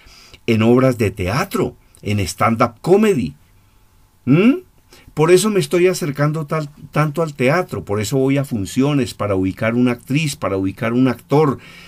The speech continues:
para ver cómo se hace el montaje de una obra. Como verán, yo vivo lleno de proyectos, lleno de proyectos. ¿Ah? Hmm. Lo que pasa es que yo me siento muy dinámico y muy joven. ¿Por qué? Porque toda la vida he leído y he escrito y,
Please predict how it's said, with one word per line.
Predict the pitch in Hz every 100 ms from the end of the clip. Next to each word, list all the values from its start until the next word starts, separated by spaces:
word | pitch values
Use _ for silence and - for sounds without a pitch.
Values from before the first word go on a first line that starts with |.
| - -
para | 113 107
ver | 123 123
cómo | 131 143 127
se | -
hace | 156 147 147 117
el | 95
montaje | 98 95 92 123 127 139
de | 107
una | 98 117 131
obra. | 139 120 95
Como | 104 104
verán, | 104 107 123 131
yo | 139
vivo | 139 139 139
lleno | 131 151 160 151 147
de | 127
proyectos, | 104 101 98 92 - - 85 98
lleno | 131 151 170 156 143
de | 127
proyectos. | 104 98 95 82 - - - - _ - - - -
¿Ah? | 175 202 - - - - - -
Hmm. | 233 240 - - - - - - - - - - - -
Lo |
que | 92
pasa | 110
es | 107
que | 143
yo | 143
me | 135
siento | 123 123 123
muy | 120 120 117
dinámico | 113 110 113 113 -
y | 95
muy | 95 98
joven. | - 123 139 113
¿Por | 98 90
qué? | - 123
Porque | 139 127 -
toda | 120 143
la | 180 170
vida | 151 160
he | 165
leído | 160 170 160 180 143
y | 101
he |
escrito | 113 - 139 147 170 160
y, | 135 -